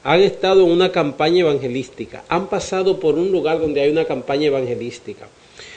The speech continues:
¿Tienen un familiar que es cristiano y le ha hablado el Evangelio? ¿O cualquier tipo de manifestación donde haya sido publicitado el Evangelio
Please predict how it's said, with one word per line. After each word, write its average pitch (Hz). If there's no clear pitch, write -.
¿Tienen 202
un 196
familiar 170
que 160
es 156
cristiano 151
y 139
le 135
ha -
hablado 147
el 147
Evangelio? 107
¿O 196
cualquier 165
tipo 240
de 214
manifestación 156
donde 135
haya 160
sido 170
publicitado 151
el 170
Evangelio 131